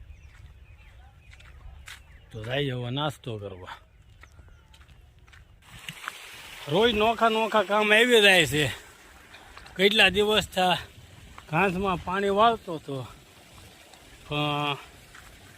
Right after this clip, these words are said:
કાંઈક ને કાંઈક અલગ અલગ કામ આવી જાય એટલે લાવવું પડે ને. ઘાસ પાવાનું અધૂરું રહી જાય છે. કેટલા દિવસ થયા તો ઓલા ઘાસેથી આપણે પાતા પાતા અહીંયા પગવા આવ્યા છીએ. હવે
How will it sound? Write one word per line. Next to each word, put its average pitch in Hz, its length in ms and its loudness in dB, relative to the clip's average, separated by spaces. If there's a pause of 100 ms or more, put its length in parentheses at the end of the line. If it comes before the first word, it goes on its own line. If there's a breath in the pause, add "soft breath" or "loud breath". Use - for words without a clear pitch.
(260)
કાંઈક 190 260 4
ને 190 140 0
કાંઈક 185 240 4
અલગ 185 280 4
અલગ 170 180 2
કામ 185 260 4
આવી 202 240 4
જાય 170 160 6
એટલે 156 240 -2
લાવવું 180 420 4
પડે 139 240 -2
ને. 139 280 -2
ઘાસ 156 380 -2
પાવાનું 160 480 0
અધૂરું 185 380 -2
રહી 170 220 2
જાય 139 240 2
છે. 117 200 -6 (1120)
કેટલા 175 280 -4
દિવસ 170 380 -4
થયા 160 260 -2
તો 170 120 -6 (180)
ઓલા 165 340 -2
ઘાસેથી 160 500 -6
આપણે 147 300 -4
પાતા 160 380 -6
પાતા 139 380 -4 (880)
અહીંયા 156 240 0
પગવા 170 420 2
આવ્યા 185 280 4
છીએ. 139 300 -6
હવે 131 200 -6